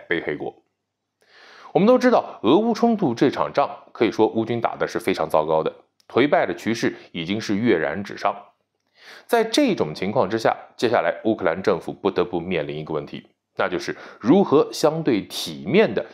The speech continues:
结束这场战争。然而，不管是怎么结束啊，都掩盖不了一个事实，那就是乌克兰打输了。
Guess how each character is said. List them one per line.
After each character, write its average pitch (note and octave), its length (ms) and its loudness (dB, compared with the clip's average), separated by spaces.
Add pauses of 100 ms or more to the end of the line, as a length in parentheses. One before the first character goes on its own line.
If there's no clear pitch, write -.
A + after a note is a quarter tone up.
(140)
结 B2 320 2
束 G3 220 0 (120)
这 F#2+ 160 0
场 - 240 -10
战 D2 160 -2
争。 F2 160 -4 (1040)
然 C3+ 140 2
而， - 200 -4
不 D3 60 2
管 G#2+ 220 2
是 A2+ 120 2
怎 E2+ 120 -2
么 D#2+ 80 -6
结 D#2+ 140 -2
束 F2+ 140 0
啊， - 180 -6 (100)
都 A2+ 160 0
掩 - 260 -4
盖 F#2 160 2
不 - 160 -2
了 D2 160 -4
一 D2+ 120 -12
个 E2 100 -2
事 D#2 120 -8
实， - 320 -8 (180)
那 A2 120 0
就 G2 80 -4
是 D#2+ 200 -6 (220)
乌 D#3 100 4
克 D3 80 4
兰 C#3 120 2
打 E2+ 160 -2
输 G3 180 4
了。 - 280 -2